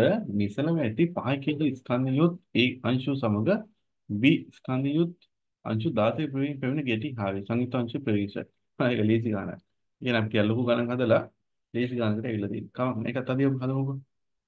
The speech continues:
අ, තිරස් තලයක් තියෙනවා. පහයි කේජී ස්කන්ධයොත් ඒ අංශුව. ඒතර මේ ඒ අංශුවට පහක් තියෙනවා. අංශුව සමග දෙකයි කේජී ස්කන්ධ, අ,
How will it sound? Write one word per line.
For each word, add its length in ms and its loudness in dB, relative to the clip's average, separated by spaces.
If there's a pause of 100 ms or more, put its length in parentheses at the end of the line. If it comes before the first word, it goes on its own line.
(1600)
අ, 120 -2 (340)
තිරස් 280 0
තලයක් 340 2
තියෙනවා. 400 -2 (1200)
පහයි 200 2
කේජී 300 2
ස්කන්ධයොත් 580 -2
ඒ 180 2
අංශුව. 400 2
ඒතර 300 -12
මේ 180 -6
ඒ 120 -2
අංශුවට 340 -4
පහක් 240 -6
තියෙනවා. 320 -2 (1800)
අංශුව 300 0
සමග 320 0
දෙකයි 220 2
කේජී 280 -2
ස්කන්ධ, 360 -4
අ, 60 -4